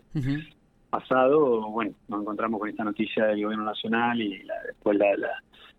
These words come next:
Speaker 2: la suspensión del gobierno provincial del, de su tratamiento, y ahí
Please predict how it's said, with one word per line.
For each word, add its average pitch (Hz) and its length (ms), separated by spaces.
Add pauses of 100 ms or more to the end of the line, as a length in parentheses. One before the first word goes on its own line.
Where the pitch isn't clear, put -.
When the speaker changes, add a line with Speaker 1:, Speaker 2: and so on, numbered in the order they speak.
(220)
Speaker 2:
la 98 260
suspensión 107 600
del 104 140
gobierno 104 260
provincial 107 520
del, 98 240
de 98 100
su - 160
tratamiento, 123 760
y 101 300
ahí 104 440